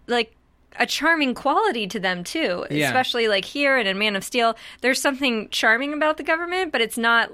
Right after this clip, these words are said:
Speaker 1: it's not, like, hate. It's not, like, hate. It's just like, "Oh, well, you don't understand."
Speaker 2: Exactly. And, uh, we still don't know if this thing is radioactive or what. Here's, here's my question.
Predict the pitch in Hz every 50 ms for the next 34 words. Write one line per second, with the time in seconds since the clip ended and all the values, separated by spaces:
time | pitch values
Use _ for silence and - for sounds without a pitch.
0 | - - 226 226 - - 269 269 233 226 208 196 - - - _ _ _ _ _
1 | _ _ _ _ _ _ _ _ _ _ _ - - 240 302 320 233 180 180 202
2 | - - _ _ _ - - - _ - - 240 - - 285 247 240 226 220 214
3 | 226 262 254 208 185 196 - - 208 - - - 214 220 - - 202 196 190 185
4 | - - - 208 202 196 196 190 190 202 202 202 208 214 185 202 190 185 185 175
5 | 170 165 170 - - - 170 151 - - - - - 147 147 147 160 156 165 175
6 | 165 - 143 127 117 104 101 - _ - - _ _ _ - 151 151 147 147 143
7 | 139 139 127 139 139 135 135 131 131 131 131 131 131 120 - - 147 151 147 -
8 | - 208 220 226 233 226 220 190 180 180 175 170 170 165 165 165 - - - 160
9 | 151 147 - - 151 143 - - 151 139 139 139 135 127 113 113 123 131 127 127
10 | 127 127 151 170 175 170 - 170 156 147 139 123 117 139 160 160 156 - - -
11 | - - - - 277 311 339 339 - - - - 214 294 339 330 294 254 233 196
12 | 185 180 - - 165 147 - - - - 107 95 -